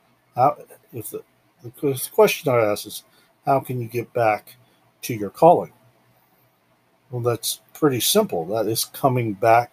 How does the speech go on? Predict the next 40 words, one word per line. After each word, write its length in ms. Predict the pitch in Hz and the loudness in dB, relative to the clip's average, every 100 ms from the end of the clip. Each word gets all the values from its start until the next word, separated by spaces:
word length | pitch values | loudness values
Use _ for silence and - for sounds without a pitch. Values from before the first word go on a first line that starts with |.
| - | -12
to 120 | - | -6
your 260 | 123 113 107 | -6 -4 -4
calling, 380 | - 110 110 104 | -2 0 0 0
coming 320 | 135 123 117 | 0 0 0
back 300 | 113 113 113 | 2 2 2
to 80 | 110 | -14
Christ, 560 | - 113 107 - - 120 - | -6 0 0 0 -6 -10 -6
repentance, 800 | 101 - 156 165 170 - - - _ - _ _ _ _ | -4 0 2 4 2 0 -6 -10 _ -20 _ _ _ _
you 80 | 131 | -4
know, 100 | 131 | -4
and 240 | 113 113 - | -4 -10 -2
coming 340 | 131 127 120 | 0 2 2
back. 420 | 113 117 113 - - | 6 6 6 0 -8
And 260 | 123 113 | -6 -2
this 260 | 123 208 - | 4 6 4
time, 540 | - 117 98 95 120 - _ _ _ _ _ _ _ - | 0 -2 -2 -4 -10 -14 _ _ _ _ _ _ _ -6
and 120 | 127 | 0
this 180 | 175 - | 0 0
time, 280 | 104 95 | -4 -4
and 140 | 139 165 | 0 2
we're 300 | 196 208 208 | 6 6 8
all 160 | 214 | 6
human, 380 | 170 220 185 123 | 6 6 6 4
and 160 | 117 123 | 0 2
we 100 | 135 | 4
are 180 | 139 139 | 4 4
all, 340 | 139 123 123 _ _ _ _ _ _ - | 2 0 -2 _ _ _ _ _ _ -4
you 100 | 139 | 2
know, 380 | 123 120 120 - _ _ _ - | 4 2 0 -8 _ _ _ -4
we 120 | 131 | 4
all 160 | 135 131 | 6 6
have 200 | 143 123 - 120 | 6 2 -6 -10
the 100 | 117 | -8
flesh 600 | - 139 104 - - - _ _ _ 113 | 2 4 4 0 -8 -8 _ _ _ -10
that 100 | 110 | -6
we 140 | 113 | -4
have 160 | 110 - | -4 -6
to 80 | |
deal 260 | 107 131 127 | 0 4 4
with. 280 | 104 82 | 2 -6